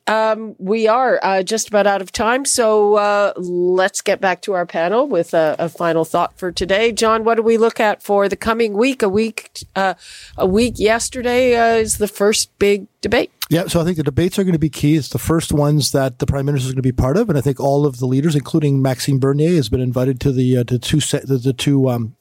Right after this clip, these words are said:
Speaker 2: uh, commissioned, approved, uh, debates. But that's gonna be a milestone for sure. I think Canadians will, will, will be tapping into that as well. Uh, and then I think Thanksgiving weekend, right after that, I think it'll be two key points to see where this campaign breaks.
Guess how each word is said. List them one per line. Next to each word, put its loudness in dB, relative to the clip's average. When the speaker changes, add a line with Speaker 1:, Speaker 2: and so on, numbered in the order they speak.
Speaker 2:
uh, -2
commissioned, -2
approved, -2
uh, 0
debates. -2
But 0
that's -2
gonna -4
be 0
a 2
milestone -2
for -2
sure. 0
I 0
think 0
Canadians 2
will, 0
will, 0
will -2
be 0
tapping -2
into 0
that 0
as -4
well. 0
Uh, 0
and 0
then 2
I 2
think 0
Thanksgiving -2
weekend, -2
right 0
after 0
that, 0
I -2
think 0
it'll 0
be 0
two 0
key 0
points -4
to -10
see 0
where 0
this -2
campaign -4
breaks. -8